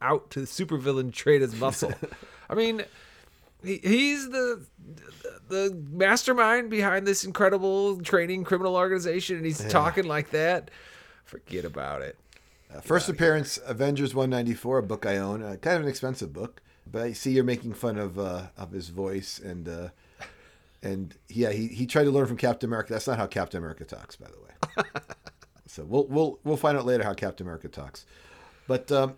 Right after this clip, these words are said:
Speaker 2: Eddie, we've got a pair of books that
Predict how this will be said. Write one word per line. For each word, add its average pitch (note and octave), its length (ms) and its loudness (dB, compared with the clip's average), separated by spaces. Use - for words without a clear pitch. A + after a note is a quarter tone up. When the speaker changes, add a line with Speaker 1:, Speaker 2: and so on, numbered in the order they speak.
Speaker 2:
Eddie, A3+ 300 2
we've G#3 180 -10
got F#4+ 160 4
a - 60 2
pair E3 280 10
of C3+ 80 8
books D#3 420 4
that B2+ 340 4